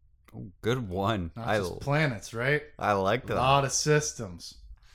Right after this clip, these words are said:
Speaker 2: Not just planets. Political systems. Belief systems. S-, life systems. <laughs>
Speaker 1: <laughs>
Speaker 2: But there it is, man. There it is. There it is. Book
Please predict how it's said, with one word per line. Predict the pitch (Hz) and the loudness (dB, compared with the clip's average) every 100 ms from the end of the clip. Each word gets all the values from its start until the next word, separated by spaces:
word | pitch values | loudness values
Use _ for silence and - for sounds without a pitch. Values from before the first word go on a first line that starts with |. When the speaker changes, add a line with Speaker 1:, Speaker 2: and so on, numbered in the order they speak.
| - | -12
Speaker 2:
Not | 110 113 | -10 -10
just | - - | -14 -14
planets. | - 127 107 87 - - - - - | -8 -6 -6 -10 -18 -20 -20 -20 -18
Political | 87 98 101 - - | -14 -12 -12 -14 -16
systems. | - - 82 - - - - - - - - | -16 -16 -16 -18 -20 -20 -20 -20 -20 -20 -16
Belief | 117 101 101 104 - | -14 -12 -10 -12 -12
systems. | - - 85 - - - - - - - - - - - - - - | -10 -10 -12 -16 -18 -20 -20 -20 -20 -20 -20 -20 -20 -20 -20 -20 -20
S-, | - - - 107 98 | -14 -14 -16 -16 -10
life | 110 117 - - | -6 -4 -6 -10
systems. | - - - 113 - - - - - - - - | -14 -12 -10 -8 -8 -8 -8 -8 -8 -8 0 4
<laughs> | |
Speaker 1:
<laughs> | 185 202 - - - 160 - 202 - - 139 - - - 156 - - - - - - | 8 8 6 2 -2 -4 2 2 2 -6 -16 -18 -20 -20 -20 -20 -20 -20 -20 -14 -4
Speaker 2:
But | 190 | 6
there | 339 370 | 10 12
it | 370 | 12
is, | 247 | 12
man. | 302 320 | 10 12
There | 339 339 | 10 12
it | |
is. | 311 247 | 10 10
There | 302 | 10
it | 294 | 10
is. | 202 - - - - - | 8 2 -16 -20 -12 6
Book | 240 330 330 | 8 8 6